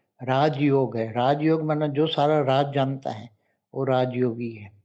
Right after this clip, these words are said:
जो राज नहीं जानता वो राजयोगी नहीं है। वो अपने आप को ब्रह्मा कुमारी वाले राजयोगी कहते हैं, वो राजयोगी नहीं है, झूठा योगी है,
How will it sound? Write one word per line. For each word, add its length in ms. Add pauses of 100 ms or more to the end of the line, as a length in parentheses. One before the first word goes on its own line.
(920)
जो 180
राज 300
नहीं 240
जानता 360
वो 120
राजयोगी 540
नहीं 220
है। 80
वो 180
अपने 300
आप 180
को 140
ब्रह्मा 320
कुमारी 380
वाले 280
राजयोगी 580
कहते 360
हैं, 160 (1000)
वो 120
राजयोगी 580
नहीं 260
है, 180
झूठा 320
योगी 440
है, 180